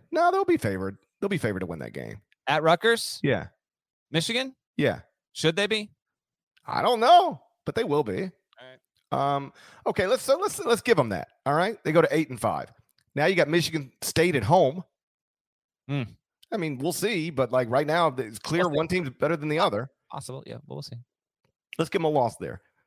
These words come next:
Speaker 1: Seven and, uh, no, it puts it at eight and six. Now, Purdue at home? You ain't done
Speaker 2: That's
Speaker 1: nothing to make me
Speaker 2: close.
Speaker 1: think you're beating Purdue.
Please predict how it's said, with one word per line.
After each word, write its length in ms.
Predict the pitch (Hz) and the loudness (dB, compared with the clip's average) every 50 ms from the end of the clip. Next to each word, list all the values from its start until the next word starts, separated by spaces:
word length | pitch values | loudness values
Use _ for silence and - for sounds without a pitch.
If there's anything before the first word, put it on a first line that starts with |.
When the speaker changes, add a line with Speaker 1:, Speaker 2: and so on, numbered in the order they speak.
| _ _ | _ _
Speaker 1:
Seven 400 | - - - - 185 180 165 180 | -10 -6 2 4 4 4 4 2
and, 260 | 170 160 147 143 139 | 0 -2 -2 -2 0
uh, 220 | 139 131 123 123 123 | 0 0 2 2 2
no, 140 | 143 151 135 | 2 2 2
it 120 | 139 131 | 2 2
puts 160 | - 180 147 | -2 -2 -4
it 60 | 151 113 | -4 -6
at 60 | - | -4
eight 160 | 123 170 196 - | -4 -4 -4 -6
and 100 | 175 - | -8 -8
six. 440 | - - 175 139 131 131 - - - _ | -4 -2 -2 -2 -2 -4 -8 -14 -20 _
Now, 340 | - - 131 156 143 104 - - | -6 -4 -2 0 0 -2 -4 -4
Purdue 340 | - 135 127 117 131 143 175 | -4 -2 0 0 2 2 2
at 60 | 165 | 2
home? 220 | 165 190 226 - - - _ _ _ _ _ _ _ _ _ _ _ _ _ _ _ _ _ _ _ _ _ _ _ _ _ _ _ _ _ _ _ - | 2 2 2 0 -2 -10 _ _ _ _ _ _ _ _ _ _ _ _ _ _ _ _ _ _ _ _ _ _ _ _ _ _ _ _ _ _ _ -14
You 120 | - 90 | -12 -10
ain't 100 | 117 123 | -6 -6
done 100 | 143 147 | -4 -2
Speaker 2:
That's 60 | 151 | -2
Speaker 1:
nothing 180 | 165 165 - 165 | -2 -2 -2 -4
to 80 | 160 160 | -4 -4
make 120 | 175 170 | -4 -4
me 100 | 180 233 | -4 -4
Speaker 2:
close. 40 | - | -4
Speaker 1:
think 160 | - 120 98 | -4 -6 -6
you're 80 | 101 95 | -6 -8
beating 160 | 113 107 98 | -8 -8 -6
Purdue. 320 | - 110 98 101 127 170 | -8 -6 -6 -6 -6 -8